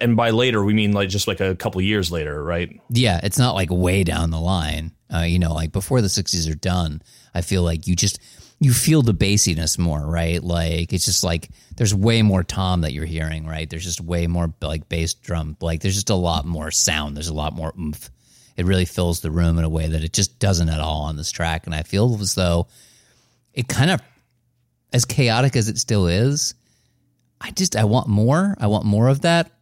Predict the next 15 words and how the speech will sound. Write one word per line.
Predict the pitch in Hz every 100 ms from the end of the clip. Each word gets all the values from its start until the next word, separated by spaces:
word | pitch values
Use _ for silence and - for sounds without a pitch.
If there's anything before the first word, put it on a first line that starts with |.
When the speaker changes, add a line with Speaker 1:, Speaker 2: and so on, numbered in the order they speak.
| _ -
Speaker 2:
especially | 110 113 110 120
because | 104 101 110 104 107
the | - 92
other | 92 101
thing | 98 107
that | 98
I | 85
love | 85 90
so | - 95
much | 90 -
about | 87 85
that | 87 80
song | 90 87 87
is | 85 82
the, | -